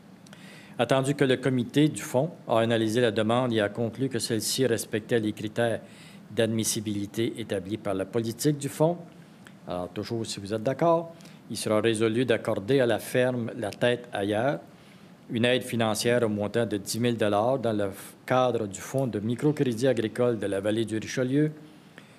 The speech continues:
d'autoriser Mesdames Marilyn Nadeau, préfète, et Madame Evelyne Davignon, directrice générale greffière trésorière,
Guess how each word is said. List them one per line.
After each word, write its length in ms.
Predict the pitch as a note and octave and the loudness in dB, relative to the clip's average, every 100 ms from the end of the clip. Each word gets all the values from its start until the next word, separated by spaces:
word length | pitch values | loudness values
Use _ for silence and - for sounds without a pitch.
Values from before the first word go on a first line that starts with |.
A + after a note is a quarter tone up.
| - - | -10 -2
d'autoriser 520 | A#2 C3 A#2+ A2+ B2 | 0 4 4 4 4
Mesdames 440 | A2+ G#2+ A2+ A#2 | 4 4 2 2
Marilyn 420 | A2 A2+ A2 A2 | 0 2 2 2
Nadeau, 360 | A2+ A2+ G#2+ A#2+ | 2 0 0 0
préfète, 520 | A#2 G#2+ - A#2+ A2+ - - - | 0 -4 0 0 0 -6 -18 -8
et 180 | A2 | -6
Madame 480 | G#2 G2 G2+ G#2 G#2 B2 | -6 -4 -2 -2 -4 -4
Evelyne 440 | A#2 G#2 A2 A2+ | -4 -2 -2 -2
Davignon, 480 | A2 G#2 G#2+ A2+ A2 | -2 -2 0 0 0
directrice 560 | G#2 A2 G#2 A#2+ A#2+ G2 | 0 0 -2 -2 -2 -2
générale 540 | A2 G#2+ G#2 A2 G#2+ | -4 -2 0 0 0
greffière 680 | G#2+ G#2+ - A2+ A2+ A2 G#2 - | -2 -4 -2 -2 0 0 -4 -6
trésorière, 720 | A2+ A2 A2+ A2+ C3+ C#3+ | -6 -2 -2 0 2 2